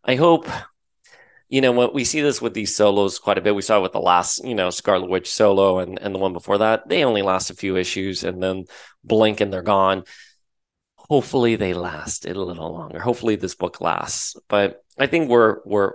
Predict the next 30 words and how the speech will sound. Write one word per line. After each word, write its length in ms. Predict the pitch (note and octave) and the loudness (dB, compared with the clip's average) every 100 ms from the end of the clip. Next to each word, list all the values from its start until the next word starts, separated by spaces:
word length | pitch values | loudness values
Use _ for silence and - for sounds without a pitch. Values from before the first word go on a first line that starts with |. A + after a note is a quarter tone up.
| - | -6
well 240 | G2+ A#2+ | 2 2
past 400 | B2 - G2+ - | 2 0 -2 -4
the 60 | - | -6
days 400 | G2 F2 F2 - | -2 -2 -2 -4
where 280 | F2+ F2 F2 | -2 -2 -2
a 80 | F#2+ | -6
solo 380 | - G2+ F#2 F2 | -2 -2 -2 -4
series 520 | - F2 E2 E2+ E2 | -8 -8 -8 -10 -12
can 220 | - G2 | -10 -8
go 180 | F2+ F2+ | -4 -6
for, 140 | - | -4
like, 200 | F2 D#2+ | -6 -4
seventy 720 | - - - G2 F#2+ F#2 F2 | -2 0 0 -2 -4 -6 -6
issues, 640 | - F2 - G2 - G#2+ G2+ | -6 -4 -4 -6 -6 -6 -2
seventy-five 680 | G#2 G2 F2 - D#2 D#2+ E2 | -2 -2 -6 0 2 2 0
issues, 600 | F2+ F2 G2+ F#2 F2+ F2+ - - - - _ - | -4 -4 -4 -4 -4 -8 -12 -18 -18 -20 _ -2
or, 280 | G2 F#2+ | 2 2
or 300 | - F#2+ - | 2 0 -2
over 340 | A#2 A#2+ G#2+ G2 | 2 4 6 4
a 60 | |
hundred. 320 | G2 G2 G2 F#2 | 4 -2 -2 -4
I 80 | |
remember 340 | F#2 G#2 G2+ G2+ | 0 0 0 0
Cable 540 | - A#2 A#2 A2 G#2+ | -2 2 4 6 4
and 80 | G2+ - | 2 -2
X-Men, 640 | F#2 - - C3+ A#2 A2+ - - - _ _ _ _ | -4 -2 0 4 4 2 -4 -16 -18 _ _ _ _
those 220 | C3 A#2+ | 2 2
series, 400 | - A#2 A2 G#2+ | 4 4 4 2
they 220 | A2+ A#2+ | 2 0
went 340 | A#2 G#2+ G2+ | 0 -2 -2